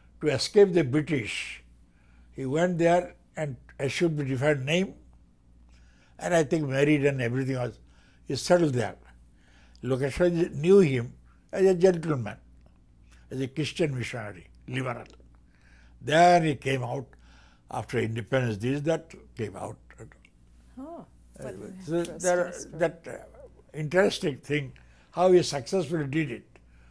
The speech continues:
Speaker 1: without telling about himself and all that.
Speaker 2: Is there any other advice you'd like to share with us that Swami Shankarananda gave you,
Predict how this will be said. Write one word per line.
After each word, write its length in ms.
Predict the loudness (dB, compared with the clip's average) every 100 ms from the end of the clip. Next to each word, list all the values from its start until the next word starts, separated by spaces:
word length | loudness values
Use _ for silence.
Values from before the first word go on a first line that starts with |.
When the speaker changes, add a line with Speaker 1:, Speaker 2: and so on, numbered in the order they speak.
| _
Speaker 1:
without 480 | -6 0 2 0 -2
telling 320 | -2 0 0
about 340 | -2 -4 -4 -6
himself 580 | -8 -8 -8 -12 -16 -18
and 120 | -18 -20 -20
all 120 | -20 -20
that. 160 | -20 -20 -20 -20 _ _ _ _ -6
Speaker 2:
Is 180 | -4 0
there 140 | 0
any 300 | 0 -4 -4
other 260 | -4 -2 -6
advice 600 | -6 0 0 0 -6 -8
you'd 140 | -8 -6
like 140 | -6 -8
to 80 | -14
share 340 | -8 -4 -2
with 220 | -2 -4
us 260 | -6 -6 -6
that 240 | -8 -8
Swami 380 | -8 -6 -6 -6
Shankarananda 1300 | -8 -8 -8 -8 -8 -6 -8 -10 -10 -8 -8 -10 -8
gave 360 | -4 -4 -4
you, 260 | -8 -12 -12